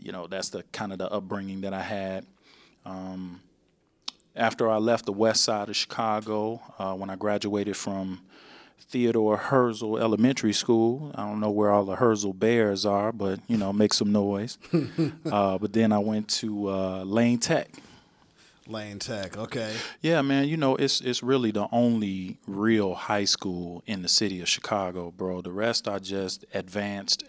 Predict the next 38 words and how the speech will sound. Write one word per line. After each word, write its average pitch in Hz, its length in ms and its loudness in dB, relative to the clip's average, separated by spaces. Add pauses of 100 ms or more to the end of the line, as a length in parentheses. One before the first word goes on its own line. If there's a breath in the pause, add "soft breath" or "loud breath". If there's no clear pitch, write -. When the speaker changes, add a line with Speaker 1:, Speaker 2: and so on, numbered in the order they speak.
Speaker 1:
elementary 98 560 -6
schools. - 680 -8
Speaker 2:
Mm. 151 200 -6
Speaker 1:
I 101 60 -4
mean, 92 220 -8
if 92 200 -10
you 117 100 -2
wanna 101 300 -4
be 95 160 -12
great, 95 420 -4
you 101 80 -10
gotta 92 280 -10
go 87 360 -8 (540 loud breath)
to - 100 0
Lane 95 340 -4
Tech, 92 300 -2 (100)
you 98 140 -8
know. 90 260 -8
Shout 101 300 0
out 98 220 -2
to 98 300 -2 (420 loud breath)
Lane 104 300 2
Tech, 107 360 2
Myrtle 110 380 4
and 98 100 -4
the 98 60 -6
Gold, 107 600 2
where 101 120 0
y'all 98 320 2
at. 110 240 4 (480 loud breath)
Speaker 2:
Well, 127 80 -10
so 147 140 2
what 151 180 2
make-, 147 240 2 (160)
what 147 160 -2
makes 139 240 0
Lane 131 260 2
Tech 131 240 -4